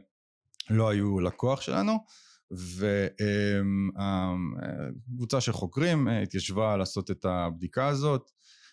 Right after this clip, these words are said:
אה, אחרי כמה ימים של בדיקות, אה, אחד מה-, אחד מה-, אחד מהחבר'ה, בחור צ'יליאני מבריק, אמ, התחיל, אה, אה, לחשוד באיזשהו כיוון, ו-, והבין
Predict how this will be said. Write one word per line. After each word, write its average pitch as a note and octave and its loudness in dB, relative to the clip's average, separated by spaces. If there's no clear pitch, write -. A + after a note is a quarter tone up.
אה, F#2 0
אחרי B2+ 0
כמה B2+ 2
ימים B2+ 4
של B2+ 0
בדיקות, B2+ 0
אה, F#2+ 2
אחד F2 -2
מה-, F2+ 0
אחד G2+ -4
מה-, G2+ 2
אחד G#2+ -2
מהחבר'ה, G2 0
בחור F2+ -4
צ'יליאני G2+ 2
מבריק, G#2+ -2
אמ, G2+ 2
התחיל, B2 2
אה, G#2 4
אה, F#2+ 0
לחשוד G#2+ 2
באיזשהו G2 0
כיוון, F3 -2
ו-, A#2+ 2
והבין A#2+ 2